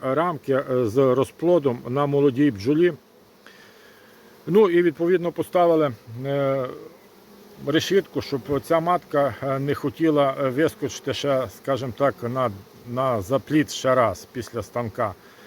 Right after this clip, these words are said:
І заберемо решітку після того, як, е, е, матка почне нам,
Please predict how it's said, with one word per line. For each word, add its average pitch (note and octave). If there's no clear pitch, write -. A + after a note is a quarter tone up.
І D3+
заберемо D#3+
решітку D3+
після C#3
того, C#3+
як, C3+
е, C3
е, A2+
матка D#3
почне C3+
нам, B2